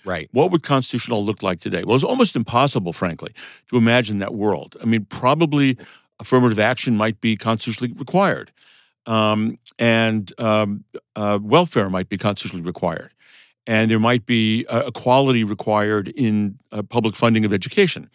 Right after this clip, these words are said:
Speaker 2: Um, and, and one can't even imagine how different the world might be today. Uh, and the same is true, I fear, in the realm of the conservative direction. Um, justices like Souter and,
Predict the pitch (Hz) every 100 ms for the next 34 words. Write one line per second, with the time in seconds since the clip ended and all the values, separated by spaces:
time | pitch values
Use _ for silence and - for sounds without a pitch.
0 | - - - - _ - 107 104 104 -
1 | 131 139 143 131 123 - _ 127 180 196
2 | 196 165 123 101 98 143 160 - 64 _
3 | - _ 113 113 135 135 110 101 104 101
4 | 98 95 90 92 - 90 85 - - -
5 | _ _ _ 123 123 120 - _ 135 135
6 | 123 - 233 277 - - 156 - - 185
7 | 151 117 107 131 117 107 113 135 120 113
8 | 107 110 113 110 95 98 127 127 196 165
9 | 90 - - - _ _ _ _ _ -
10 | 120 117 120 120 135 160 - 147 127 107
11 | 127 147 110 - - - 135 123 117 113
12 | 92 90